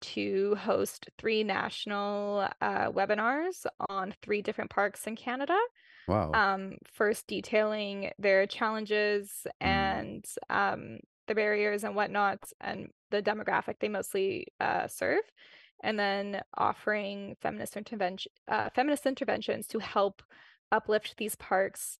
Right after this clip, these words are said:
Speaker 2: Mm.
Speaker 1: um, to serve community members, um, in a better way and whatnot.
Speaker 2: Yeah. Uh,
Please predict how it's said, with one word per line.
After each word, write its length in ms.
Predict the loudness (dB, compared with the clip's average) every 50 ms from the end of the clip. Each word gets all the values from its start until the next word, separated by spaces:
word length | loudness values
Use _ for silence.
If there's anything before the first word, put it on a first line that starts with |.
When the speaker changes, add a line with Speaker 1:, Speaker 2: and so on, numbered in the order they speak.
| _ 0
Speaker 2:
Mm. 300 | 2 2 2 2 2 2
Speaker 1:
um, 400 | 2 2 2 -2 -6 -8 -12 -12 -16 -16 -8
to 240 | -6 -4 -4 -4 -4
serve 280 | 0 0 0 0 0
community 380 | -2 -6 -6 -4 -2 -2 -2 -2
members, 640 | -2 -2 0 0 0 0 0 -2 -4 -6 -8 -10 -12 -14 -8 -4
um, 420 | -2 -2 -2 -4 -6 -12 -14 -16 -18 _ _ _ -14
in 120 | -10 -10
a 60 | -6 -6
better 240 | -6 -6 -4 -4 -6
way 160 | -4 -6 -6 -8
and 100 | -8 -8
whatnot. 380 | -10 -10 -6 -6 -6 -6 -6 -14 _ _ _ _ _ _ _ _
Speaker 2:
Yeah. 340 | 2 4 4 4 4 2 -2 -4 _ _ _ _ _ _ _ _
Uh, 60 | -14